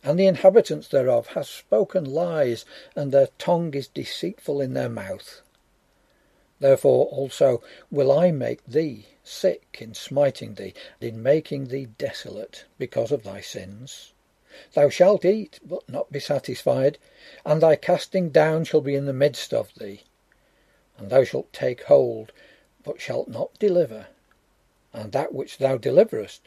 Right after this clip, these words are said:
will I give up to the sword. Thou shalt sow,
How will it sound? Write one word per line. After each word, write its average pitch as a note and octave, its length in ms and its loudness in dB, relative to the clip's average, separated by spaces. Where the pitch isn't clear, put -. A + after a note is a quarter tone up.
will B2 240 -4
I F#3 120 0
give - 200 -12
up A#2 200 -6
to C#3+ 100 -10
the D#3 120 -2
sword. E3 500 6
Thou A#2+ 160 -2
shalt - 280 -10
sow, D#3 500 4